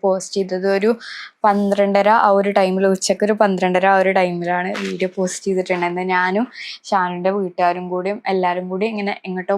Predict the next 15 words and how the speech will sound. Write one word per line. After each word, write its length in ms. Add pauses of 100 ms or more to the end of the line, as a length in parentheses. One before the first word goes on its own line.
പോകണ 320
സമയത്താണ് 500
ആ 40
വീഡിയോ 440
പോസ്റ്റ് 320
ചെയ്തിട്ടുണ്ടായിരുന്നത്. 580 (360)
അന്ന് 320
വണ്ടിയിൽ 500
ഇരുന്നിട്ട് 400 (400)
ഇവർ 260
തന്നെ 340
ഈ 180
വീഡിയോ 420
വെക്കുമ്പോൾ 460
എനിക്ക് 380